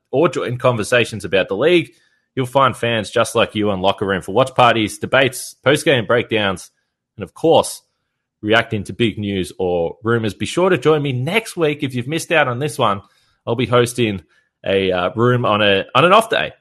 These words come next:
for the Bucks. So go download the free Locker Room app now, currently available on all I O S devices and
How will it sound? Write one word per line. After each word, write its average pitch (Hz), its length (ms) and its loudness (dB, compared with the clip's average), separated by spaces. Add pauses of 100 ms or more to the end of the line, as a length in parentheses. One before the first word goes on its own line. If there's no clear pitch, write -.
for - 120 -6
the 120 80 2
Bucks. - 280 2
So 120 120 2
go 160 200 4
download 165 360 2
the - 60 -4
free 147 220 0
Locker 127 260 2
Room 120 180 0
app 110 140 2
now, 101 220 -2
currently 143 340 0
available 104 480 2
on 92 140 4
all 135 340 0
I 127 140 4
O 107 100 2
S 104 140 -2
devices 98 520 -2
and 160 240 -4